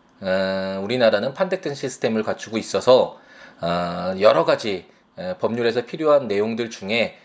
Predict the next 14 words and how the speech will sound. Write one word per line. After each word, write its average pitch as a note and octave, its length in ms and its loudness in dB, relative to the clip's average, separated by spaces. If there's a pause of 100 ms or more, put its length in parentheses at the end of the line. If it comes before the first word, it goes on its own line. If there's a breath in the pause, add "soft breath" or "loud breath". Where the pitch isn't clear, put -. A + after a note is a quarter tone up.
(160 loud breath)
그중 A#2+ 280 -6
공통되는 C3+ 880 0
부분들을 G#2 680 -2 (220 loud breath)
따로 E3 240 4
뽑아내서 C3 840 2 (220 soft breath)
민법 A2+ 360 0
총칙이라는 B2+ 680 0
이런 G#2+ 200 2
편을 E3 320 0
만들어서 G#2+ 760 2 (300 loud breath)
좀 G#2 160 -6
효율적으로, A#2+ 800 0 (300 soft breath)
어, E2+ 260 -10
체계화시킨 F#3 880 4